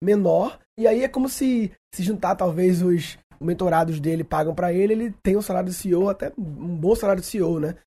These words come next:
Então ele é um C E O compartilhado, vamos dizer assim, é um novo conceito. <laughs> E você pode ter pra tudo isso, né? Pra várias áreas você pode ter isso. E, e essa questão de softwares, isso aí eu não, eu não tenho resposta ainda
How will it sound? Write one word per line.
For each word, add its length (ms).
Então 120
ele 80
é 40
um 80
C 200
E 60
O 60
compartilhado, 760
vamos 180
dizer 120
assim, 200
é 40
um 40
novo 160
conceito. 540
<laughs> 320
E 100
você 100
pode 200
ter 80
pra 120
tudo 280
isso, 200
né? 80
Pra 140
várias 360
áreas 180
você 80
pode 180
ter 120
isso. 360
E, 480
e 60
essa 140
questão 260
de 80
softwares, 680
isso 200
aí 120
eu 80
não, 160
eu 100
não 60
tenho 180
resposta 560
ainda 340